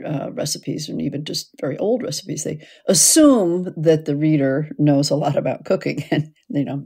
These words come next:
very rare are there amounts given, you know, or, or amounts, times, temperatures. It's basically a,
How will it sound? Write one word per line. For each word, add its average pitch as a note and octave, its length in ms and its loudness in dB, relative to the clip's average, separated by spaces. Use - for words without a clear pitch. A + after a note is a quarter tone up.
very C#3+ 340 2
rare C#3+ 560 6
are C#3+ 160 -2
there C3 240 0
amounts C3 540 0
given, C3+ 400 -2
you D3+ 160 0
know, C3 140 -4
or, D3+ 400 -6
or - 180 -10
amounts, F3+ 560 -2
times, E3+ 540 -4
temperatures. D3+ 680 -6
It's E3+ 280 -8
basically E3+ 580 -4
a, C#3 140 -4